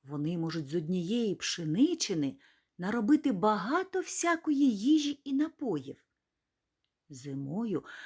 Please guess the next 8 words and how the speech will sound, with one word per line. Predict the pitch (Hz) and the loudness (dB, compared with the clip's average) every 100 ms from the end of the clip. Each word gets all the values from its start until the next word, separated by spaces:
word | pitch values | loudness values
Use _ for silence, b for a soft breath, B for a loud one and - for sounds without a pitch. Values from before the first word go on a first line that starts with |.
| B | B
вони | 151 202 226 | -4 0 2
мучаться | 226 240 233 240 - 247 | 4 2 0 -6 -6 -6
від | 240 - | -6 -8
холоду. | - 254 240 175 151 127 - _ _ _ _ _ _ _ | -10 0 2 2 0 -4 -14 _ _ _ _ _ _ _
Буває, | 139 131 147 190 185 | -12 -6 -2 0 0
замерзають | 170 180 165 127 165 233 220 - | 0 0 -2 -2 -2 0 -4 -2
на | 165 | -4
смерть. | - - 156 208 262 - _ - | -4 -4 0 4 2 2 _ -20